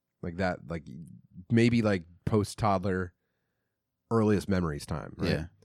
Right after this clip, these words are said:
Speaker 1: I fucking took a shit while I was in the <laughs> bathtub,
Speaker 2: <laughs>
Speaker 1: and, uh, I panicked. Well, I think it was, I think it happened because I just didn't want wet butt on a toilet seat.
Speaker 2: Yeah.
Speaker 1: So I was just like, "You know what? I'm just gonna let this one go."
Speaker 2: Uh-huh.
Speaker 1: And then I guess that was when I learned that, like, solids don't go down,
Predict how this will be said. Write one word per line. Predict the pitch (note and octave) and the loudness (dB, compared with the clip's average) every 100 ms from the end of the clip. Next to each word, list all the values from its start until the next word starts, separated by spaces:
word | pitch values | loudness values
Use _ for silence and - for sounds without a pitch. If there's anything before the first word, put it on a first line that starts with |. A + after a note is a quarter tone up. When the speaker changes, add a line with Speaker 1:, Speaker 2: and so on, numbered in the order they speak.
| _ _ _ _ - | _ _ _ _ -6
Speaker 1:
I | G#2 | 0
fucking | B2+ A#2 G2+ | 2 2 2
took | B2 | 0
a | G#2+ | 0
shit | - - A2 G2+ | -2 2 2 2
while | F2 F2 | 0 0
I | F2+ | 0
was | F2+ - - _ _ _ - | -2 -8 -16 _ _ _ -4
in | G#2 | -2
the | F2+ | 2
<laughs> | |
bathtub, | C#3+ D3+ G2 A#2+ F#2+ G2 - - - - | 2 2 2 0 0 -4 -8 -12 -14 -12
Speaker 2:
<laughs> | - - - | -20 -12 -2
Speaker 1:
and, | G#2 G2+ G2+ G2+ | 2 2 2 2
uh, | F#2+ F#2 E2+ | 2 0 0
I | F#2 | -4
panicked. | - G#2 G#2 G#2+ F2+ A#2 | -4 -2 0 0 -2 0
Well, | C#3 C3+ E2 G#1 G1+ | 0 0 -4 -6 -2
I | A#2 | 2
think | D3+ F#3+ | 4 6
it | G#3+ | 6
was, | D3+ C3 G#2 | 6 4 4
I | |
think | A2 D3+ | 2 4
it | |
happened | B2+ A#2 | 6 4
because | G#2+ A2 G2 | 2 2 0
I | G2 | 0
just | F#2 F#2+ | -2 -2
didn't | G2 | 0
want | F#2+ F#2+ F#2 - _ _ - | 2 2 0 -8 _ _ -8
wet | F2+ F#2+ - | -2 -2 -2
butt | F#2+ F#2 - | -2 -2 -2
on | F#2 | -4
a | E2 | -4
toilet | F#2 E2 D2+ | -4 -6 -8
seat. | C#2+ C2+ - | -12 -14 -14
Speaker 2:
Yeah. | E2 D#2+ E2 | -14 -14 -10
Speaker 1:
So | - | -6
I | |
was | E2 | -6
just | D#2 | -4
like, | E2 F#2+ | -6 0
"You | |
know | A#2+ | 2
what? | A#2 A#2 _ _ _ - | 2 2 _ _ _ -8
I'm | |
just | F#2+ | -6
gonna | E2 D2+ | -6 -8
let | D2+ | -8
this | - | -8
one | D#2+ D2 | -6 -6
go." | D#2+ D#2 C#2+ - | -6 -6 -8 -8
Speaker 2:
Uh-huh. | F2 E2+ F#2 G2+ - | -6 -6 -8 -12 -4
Speaker 1:
And | G#2 | 0
then | G#2+ | 2
I | G#2 | 2
guess | A2+ A2 - | 0 0 -2
that | A2 A#2 | 0 4
was | B2 | 4
when | A2 | 4
I | G2+ | 2
learned | F#2+ F#2+ | 2 0
that, | F#2+ | 0
like, | F#2 F2 | -4 -4
solids | - F#2+ F#2+ E2+ | -2 0 0 -2
don't | F#2 F2+ | -2 -2
go | F2 F2 | -2 -2
down, | F2+ F2+ E2+ | -2 -2 -4